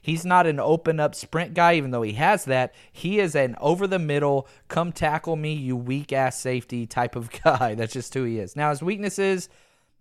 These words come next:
his patterns aren't the best, and he's not very consistent whenever it comes to running the same route. Uh, but he can find that zone and just get in space and just wait. Turn around, post up, catch the ball,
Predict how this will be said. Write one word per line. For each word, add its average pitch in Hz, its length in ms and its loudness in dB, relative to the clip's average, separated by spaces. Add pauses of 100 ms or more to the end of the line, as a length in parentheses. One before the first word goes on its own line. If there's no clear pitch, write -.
(300)
his 147 180 -4
patterns 269 580 0
aren't 170 260 -2
the - 60 -4
best, 117 480 -4 (440)
and 131 500 -4
he's 151 300 -8
not 190 180 0
very 185 260 -2
consistent 170 800 -8 (380)
whenever 139 340 2
it - 140 -6
comes 156 420 -2
to 139 280 -2
running 139 440 0
the 131 120 -2
same 139 380 -6
route. 127 440 0 (340)
Uh, 120 160 0
but 127 260 0
he 170 180 -6
can 214 200 -4
find 208 400 2
that 175 220 2
zone 147 720 2
and 127 220 -4
just 139 300 -8
get 160 200 0
in 160 220 -4
space 147 480 -2
and 123 180 -6
just 123 180 -6
wait. 127 280 0
Turn 160 180 0
around, 165 240 0
post 160 300 0
up, 156 120 -4
catch 151 240 -4
the 143 100 -8
ball, 143 380 2